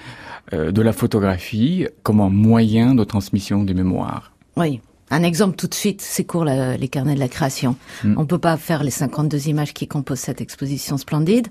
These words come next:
Speaker 1: Là.
Speaker 2: Ouvert le livre au milieu, le catalogue, qui est splendide d'ailleurs, édité chez Kehrer.
Speaker 1: On voit une photo,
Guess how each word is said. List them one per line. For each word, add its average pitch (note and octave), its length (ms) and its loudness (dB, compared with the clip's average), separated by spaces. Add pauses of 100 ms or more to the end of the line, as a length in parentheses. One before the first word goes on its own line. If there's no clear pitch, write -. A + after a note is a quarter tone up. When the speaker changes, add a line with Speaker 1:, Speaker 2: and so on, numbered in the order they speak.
(680)
Speaker 1:
Là. G#3+ 180 4
Speaker 2:
Ouvert G#3 220 6
le F3+ 100 4
livre F3 240 2
au E3+ 40 4
milieu, C3+ 440 0
le D#3 100 2
catalogue, D#3 560 0
qui - 80 -2
est D3+ 40 2
splendide C#3+ 420 0
d'ailleurs, B2 280 0
édité B2+ 320 -4
chez D3 180 -4
Kehrer. C#3 340 -2 (520)
Speaker 1:
On A2+ 140 4
voit A2 240 4
une A2 100 4
photo, A#2 540 0